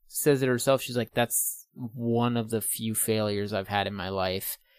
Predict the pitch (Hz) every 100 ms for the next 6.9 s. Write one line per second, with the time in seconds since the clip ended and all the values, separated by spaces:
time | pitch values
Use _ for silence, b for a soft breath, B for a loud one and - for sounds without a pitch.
0 | _ - 113 - 127 117 127 117 110 _
1 | - 135 127 117 110 104 - - - 123
2 | 127 117 101 117 113 110 113 107 117 113
3 | - 127 165 147 - 143 - 131 117 107
4 | 110 110 110 110 98 - _ _ _ _
5 | - - - - 147 143 131 120 127 117
6 | 117 - 120 127 143 135 143 160